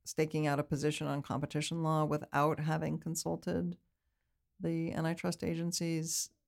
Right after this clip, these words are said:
um, qu-, quite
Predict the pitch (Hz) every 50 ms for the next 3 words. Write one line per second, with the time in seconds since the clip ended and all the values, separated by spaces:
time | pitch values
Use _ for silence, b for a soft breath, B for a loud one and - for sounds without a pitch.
0 | _ _ 147 147 147 147 160 151 - - 139 - - - - _ _ _ _ _
1 | _ _ _ _ _ _ _ _ _ _ _ _ _ _ _ - - - 202 233
2 | - _ _ _ _ _ - 190 185 175 165 -